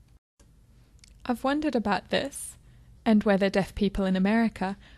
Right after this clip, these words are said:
would like to see this happening on your television as well. Do you want interpreters back on your T V like before? I'm aware there are many websites or deaf presenters who have their own news channel in A S L.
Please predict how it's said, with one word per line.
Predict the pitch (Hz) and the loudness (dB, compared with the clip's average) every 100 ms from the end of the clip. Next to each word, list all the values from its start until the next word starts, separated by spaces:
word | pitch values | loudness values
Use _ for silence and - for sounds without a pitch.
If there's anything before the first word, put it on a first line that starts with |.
| - | -4
would | 220 | 0
like | 247 277 | 0 -2
to | 302 | -8
see | - 240 | -2 0
this | 214 202 - | 2 0 -2
happening | 196 - 202 196 | -6 -2 0 2
on | 196 | 2
your | 208 233 247 | 4 4 2
television | - 185 180 185 190 196 | 0 -2 0 0 2 2
as | 196 - | 2 2
well. | 220 185 185 - - - - - - - - - - | 2 2 0 -8 -20 -20 -20 -20 -20 -20 -20 -20 2
Do | 208 | 4
you | 190 | 6
want | 190 - | 4 4
interpreters | 202 196 190 - 220 - | 4 4 2 2 2 2
back | - - - | 0 0 2
on | 196 | 4
your | 190 185 | 6 4
T | - | 2
V | 190 190 208 | 4 6 4
like | 196 - | 2 0
before? | 190 - 196 233 330 - - - - - - - - - - - - - - - - - - | -2 0 2 2 -2 -10 -20 -20 -20 -20 -20 -20 -20 -20 -20 -20 -20 -20 -20 -20 -20 -20 2
I'm | 233 | 6
aware | 233 247 262 | 8 6 6
there | 240 | 6
are | 220 | 8
many | 214 240 269 247 | 8 6 4 4
websites | 226 226 - 185 190 - - - - - - | 4 2 2 2 2 -4 -12 -14 -20 -10 0
or | 208 202 196 | 4 6 6
deaf | 220 214 - | 6 4 4
presenters | 214 196 214 214 185 190 190 - - - | 0 4 4 4 2 0 -2 -12 -20 -2
who | 240 | 2
have | 208 226 | 4 6
their | 226 220 | 6 8
own | 226 247 | 8 8
news | 254 233 240 - | 8 8 6 6
channel | - 202 190 190 | 2 4 4 4
in | 202 196 | 4 4
A | 196 196 | 4 4
S | 190 - | 2 2
L. | 208 185 | 2 2